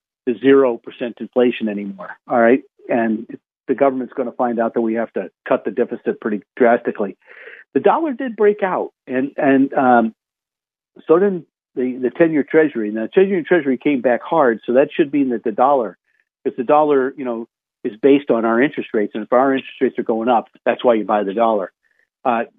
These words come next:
copper futures did break down. Now, commodity, commodities, like I said, commodities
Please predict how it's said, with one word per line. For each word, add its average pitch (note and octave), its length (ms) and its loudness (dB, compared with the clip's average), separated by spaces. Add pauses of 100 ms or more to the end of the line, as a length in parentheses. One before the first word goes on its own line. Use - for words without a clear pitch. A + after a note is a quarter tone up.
(280)
copper G3 260 0
futures F3 400 -10
did E3+ 160 2
break D#3 220 0
down. D3 300 -2 (500)
Now, - 160 0 (120)
commodity, G#3 520 2 (420)
commodities, F#3+ 460 2
like D3+ 160 2
I B2+ 160 -2
said, A#2 240 2 (280)
commodities G3+ 440 0